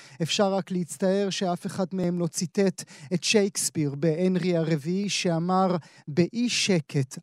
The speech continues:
uneasy, שוכב הראש החובש את הכתר." מה אתה והלאה, כתבת תחום החוץ של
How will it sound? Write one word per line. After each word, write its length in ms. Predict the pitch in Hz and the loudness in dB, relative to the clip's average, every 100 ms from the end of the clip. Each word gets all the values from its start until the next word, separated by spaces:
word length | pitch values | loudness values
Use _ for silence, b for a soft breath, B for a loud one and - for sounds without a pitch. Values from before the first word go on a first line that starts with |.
| - | 0
uneasy, 760 | 185 214 - 196 180 139 135 120 b b | 2 2 0 0 2 2 -2 -4 b b
שוכב 540 | - 180 139 208 190 | -4 -2 0 0 -2
הראש 580 | 151 156 156 208 208 - - | 0 0 2 2 2 -2 -6
החובש 760 | 151 131 175 143 175 156 - - | -6 -2 -2 0 0 0 -2 -4
את 140 | 160 165 | -4 -2
הכתר." 560 | - 156 131 - 131 117 - b 147 | -2 -2 -2 -2 -4 -6 -12 b -10
מה 280 | 175 196 214 | -2 2 2
אתה 400 | 214 - 220 220 196 | 2 2 2 4 -2
והלאה, 720 | 165 156 180 185 202 202 214 185 - b b | -6 2 2 2 0 2 2 2 0 b b
כתבת 420 | 175 202 190 151 | 0 2 2 0
תחום 260 | - 185 | -4 -2
החוץ 320 | 175 107 202 - | -2 -2 -4 -2
של 160 | 196 | 0